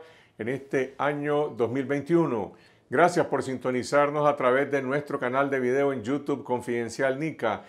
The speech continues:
que ya tiene más de trescientos treinta y dos mil suscriptores,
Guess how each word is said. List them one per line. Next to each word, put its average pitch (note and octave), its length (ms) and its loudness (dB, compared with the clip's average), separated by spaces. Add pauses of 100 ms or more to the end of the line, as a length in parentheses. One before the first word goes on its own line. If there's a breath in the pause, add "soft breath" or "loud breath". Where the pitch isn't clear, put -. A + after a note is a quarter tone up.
(280 loud breath)
que C3+ 80 -4
ya D#3+ 140 4
tiene D#3+ 240 0
más E3 180 0
de D3+ 120 -2
trescientos E3+ 880 -2
treinta C3 360 -2
y C3 60 -2
dos A#2+ 180 0
mil C#3 220 -6
suscriptores, D3 1000 0